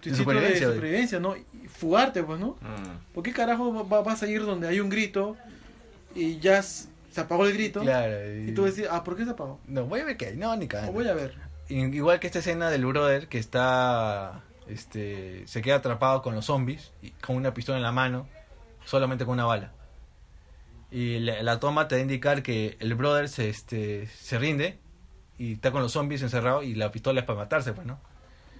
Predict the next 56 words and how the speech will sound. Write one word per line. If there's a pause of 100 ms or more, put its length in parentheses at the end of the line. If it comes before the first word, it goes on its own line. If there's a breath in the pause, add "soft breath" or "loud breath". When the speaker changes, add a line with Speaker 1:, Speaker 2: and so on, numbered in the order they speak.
(920 soft breath)
Speaker 2:
Pero
el
brother
se
salva,
¿te
acuerdas? (220)
Speaker 1:
Sí,
el
último.
Speaker 2:
El,
al
final
llega
donde
están
los
demás,
los (260)
Mila
Jovovich
y
todos.
<laughs> (600 soft breath)
Y
igual
llega
el
monstruo,
igual
se
lo
lleva,
¿no?
Pero
tú
que
eres
en
una
situación
así,
¿no?
Estás
encerrado
con
puros
zombies (540 soft breath)
y
una
pistola
con
una
bala
en
mano.